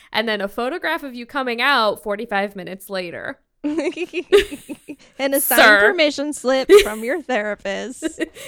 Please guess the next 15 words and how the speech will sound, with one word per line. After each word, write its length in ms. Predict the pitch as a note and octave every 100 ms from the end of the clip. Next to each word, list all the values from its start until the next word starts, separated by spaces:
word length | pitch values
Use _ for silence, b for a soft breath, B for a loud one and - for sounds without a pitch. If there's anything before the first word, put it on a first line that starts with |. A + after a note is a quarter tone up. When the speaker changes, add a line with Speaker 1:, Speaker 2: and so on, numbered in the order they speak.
| -
Speaker 1:
That 180 | C#4 C4
says 280 | B3+ A#3
you're 80 | A#3
Speaker 2:
saying 100 | A3
Speaker 1:
doing 180 | A3 G#3
Speaker 2:
that 140 | G#3 G#3
you're 80 |
Speaker 1:
better. 320 | F#3 G3+ D4+ - _ _ _
Speaker 2:
Yeah. 280 | - - D#2+ - _ _
So 640 | A#3 - D4+ D#4 D#4 C#4+
there's 300 | B3+ D#4 F4 -
this 260 | F#4 F4
fancy 500 | - B3+ B3+ D#4 E4
lawyer 420 | C#4 G3 G#3 A#3+ C4+
dinner 680 | C#4+ D4 D#4 D#4+ D#4+ E4+